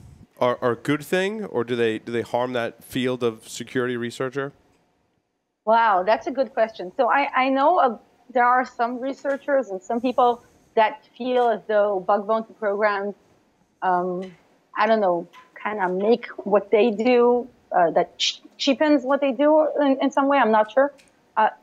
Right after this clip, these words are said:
Speaker 2: personally, I, I think that bug bounty programs overall are very good, are a very good, uh, development. Um, there are some initial research, um, in-, initial papers, like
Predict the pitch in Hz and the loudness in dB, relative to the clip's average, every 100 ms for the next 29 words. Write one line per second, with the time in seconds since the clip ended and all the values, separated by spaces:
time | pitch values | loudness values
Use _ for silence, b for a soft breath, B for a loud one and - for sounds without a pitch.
0 | _ - 359 381 392 403 403 370 247 - | _ 0 0 2 0 2 4 4 2 0
1 | 220 208 _ - 247 240 190 214 208 214 | -2 -4 _ -6 -4 -2 0 2 2 0
2 | 208 220 196 202 196 - 240 226 160 185 | -2 -2 0 -2 0 2 4 4 4 4
3 | 254 339 - _ 277 247 202 247 254 302 | 4 2 -4 _ -6 -4 -4 -4 0 0
4 | 320 - 202 185 208 214 233 196 - 202 | 0 0 -2 -2 -2 -2 -2 -4 0 0
5 | 196 190 190 233 285 330 - _ _ _ | 0 2 2 2 0 -2 -6 _ _ _
6 | _ _ - 202 190 196 190 185 _ 240 | _ _ -2 0 2 -2 -6 -8 _ 4
7 | 226 214 220 240 - 226 202 _ _ 269 | 6 4 2 -2 0 -2 -4 _ _ 0
8 | 247 277 359 285 220 247 339 359 - - | 2 4 4 2 2 0 0 -2 -4 -16
9 | - - - - _ - 185 190 190 185 | -18 -20 -20 -20 _ -6 -2 -2 -2 -2
10 | 208 214 - 233 262 269 254 226 269 285 | -2 -2 0 0 2 2 4 4 4 4
11 | 208 | 4